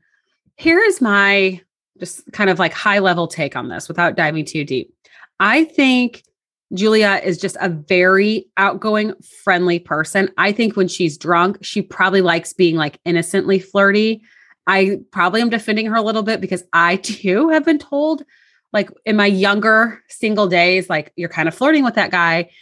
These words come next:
And I more think of it as, like, I'm just being really talkative and, like, banter and, like, that kind of stuff. So I,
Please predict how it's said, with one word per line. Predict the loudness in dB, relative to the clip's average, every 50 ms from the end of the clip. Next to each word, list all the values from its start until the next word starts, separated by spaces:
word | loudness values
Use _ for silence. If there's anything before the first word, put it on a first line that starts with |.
| _ -20 _ -4
And | -4 -2 0
I | 0 2 2
more | 2 2 2
think | 0 0 -2
of | 0 0 2
it | 2
as, | 0 0 0
like, | -2 -4 -4 -4
I'm | -4 -4
just | -4 -4 -2
being | -2 -2 -2
really | -2 -2 -4 -6 -4
talkative | -2 0 0 0 0 0 2 2 2 4 2 2 0 -2
and, | -4 -6
like, | -6 -6 -8 -6
banter | -4 0 2 2 2 0 0 0 0 2 2 4 4 2 2 0 0
and, | -2 -2 -2
like, | -2 -4 -4 -4
that | -2 -2 -2 -2
kind | -4 -4 -4 -4
of | -4
stuff. | -2 0 0 0 0
So | 0 0 0
I, | 2 2 0 0 -2